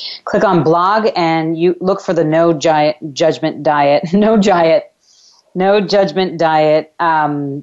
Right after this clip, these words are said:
post, and the affiliate link will be there. Just wanted to put that on the, on the show, and then you'll get the four video series and, and everything that Catherine, um, was talking about. Okay, so that's about as easy and quick as we can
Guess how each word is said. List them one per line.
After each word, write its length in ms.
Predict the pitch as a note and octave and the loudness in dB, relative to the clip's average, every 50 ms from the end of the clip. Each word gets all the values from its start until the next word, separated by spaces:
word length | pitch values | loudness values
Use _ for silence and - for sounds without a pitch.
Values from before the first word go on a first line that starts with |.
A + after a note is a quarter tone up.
| - _ - | -14 _ -4
post, 420 | - A3 A3 F#3 E3 D#3 - - - | 0 2 2 2 2 0 -4 -8 -8
and 160 | E3 E3 D#3+ D#3+ | -6 -4 -2 0
the 80 | D#3+ | -2
affiliate 460 | E3 D#3+ - G3 G3 G3+ G#3 F3+ - | -2 -2 -2 -2 0 0 0 0 0
link 200 | E3+ E3+ D#3+ D3+ | 0 0 -2 -2
will 120 | - D3+ B2+ | -2 -4 -4
be 200 | A#2 D3 D3+ D3 | -2 0 0 0
there. 340 | C#3+ C#3+ C#3 A#2+ - - - - - - - - - | 0 0 -2 -2 -4 -6 -10 -16 -20 -20 -20 -12 -12
Just 140 | - - | -6 -2
wanted 180 | A#3+ A#3+ A3 F#3+ | 0 0 0 0
to 60 | - | 0
put 180 | - G3 F3+ D3+ | -2 -2 -2 0
that 140 | F3 D#3+ D#3 | 0 0 2
on 180 | D3+ D3 C#3+ | 0 0 -2
the, 180 | D3 - - - | -2 -2 -2 -2
on 180 | D#3+ D#3 D3+ | -2 0 -2
the 80 | D3 C3+ | -2 -4
show, 580 | - - - F3+ E3+ D#3+ D#3+ D#3 D#3 D3+ D#3 - - - - _ _ | -6 -4 -2 0 2 2 2 2 0 -2 -4 -10 -20 -20 -20 _ _
and 140 | - F3+ F3 | -2 0 2
then 140 | F3 E3+ E3+ | 2 2 2
you'll 120 | E3 D#3 | 2 2
get 220 | C#3+ E3+ E3 E3+ - | 2 0 -2 -2 -2
the 80 | D3+ | -6
four 240 | - - E3+ E3 D3+ | -4 -2 0 0 0
video 380 | C3+ D3+ D3 C#3 C#3+ D3 C#3+ C3+ | 0 0 0 2 2 0 0 -2
series 520 | - - D#3 D3 C#3+ C#3+ D3 D3 C#3 B2 | -2 -2 -2 0 0 2 0 0 0 0
and, 260 | D3+ C#3+ C#3 C#3 B2+ - _ - - - - - - _ _ - | -2 -2 -2 -2 -4 -8 _ -20 -20 -20 -20 -20 -20 _ _ -4
and 360 | E3+ D#3 D3+ D3 C#3 D3 E3 | -2 0 0 0 2 2 2
everything 500 | - F3+ D#3+ D#3+ E3 D#3 D#3 E3 D3+ D3 | 2 2 2 2 0 0 0 -2 -2 -2
that 160 | D3+ - - | -2 -4 -4
Catherine, 680 | - D#3 D#3 D3 - - C#3+ D3 C#3+ C#3+ C#3 C#3 C#3 C3+ - - | -4 -4 -4 -4 -4 -4 -4 -4 -2 -2 -4 -6 -8 -8 -6 -4
um, 520 | D#3 D3 C#3+ C#3 C#3 C#3 C#3 C3+ C3+ B2 - _ _ - | -2 -2 0 -2 -2 -2 -4 -6 -8 -10 -12 _ _ -2
was 220 | F3 E3 D#3 D3 | 0 0 0 -2
talking 440 | - - D#3+ D#3 D3+ - D3+ D3 C#3 | -2 -2 -2 -2 -2 -2 -2 -2 -2
about. 360 | C3+ - - - - - - D#3+ | -2 -2 -2 -4 -4 -6 -8 -6
Okay, 220 | D3+ F#3 F3 F3+ | -4 0 0 0
so 400 | F3 - F#3 E3+ D#3+ D#3 - - - | 0 0 0 2 2 0 0 -2 -2
that's 240 | F#3 G3+ G3+ G3+ - | 0 0 0 0 0
about 260 | F#3+ F3+ F#3 E3 D#3+ | 0 2 2 2 2
as 300 | D#3+ D#3+ C#3+ C3 - _ - | 2 2 0 -2 -8 _ -6
easy 440 | G3 G#3+ A3 G3+ F3+ G#3 G3+ F3+ - | -2 -2 0 0 0 0 0 0 0
and 220 | F3+ E3 D#3 D#3 | 0 0 -2 -2
quick 200 | - F#3 F3+ E3 | -2 -4 -2 -2
as 140 | D#3+ C#3 C3+ | -2 -2 0
we 100 | D#3 D3 | -2 0
can 300 | - E3 D3+ C#3+ C3+ | 0 0 0 0 0